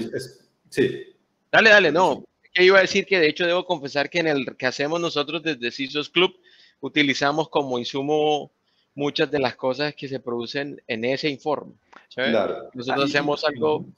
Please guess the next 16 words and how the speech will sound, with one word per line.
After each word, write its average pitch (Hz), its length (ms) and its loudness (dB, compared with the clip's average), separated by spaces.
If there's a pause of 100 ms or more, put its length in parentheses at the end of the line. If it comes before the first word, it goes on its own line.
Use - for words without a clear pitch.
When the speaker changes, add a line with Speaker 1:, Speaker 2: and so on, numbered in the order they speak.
Speaker 2:
como 113 200 -8
lo 113 180 -6 (140)
pasamos 143 400 0
al 190 140 4
español, 185 560 0 (540)
pero 139 220 -2
ponemos 135 340 0
más 147 240 0 (240)
detalles 139 440 0
generales, 160 560 2
vamos 131 240 -4
recopilando 131 640 -2
de 151 80 2
muchas 139 320 -2
fuentes. 143 640 -6 (100)
Eh, 95 600 -12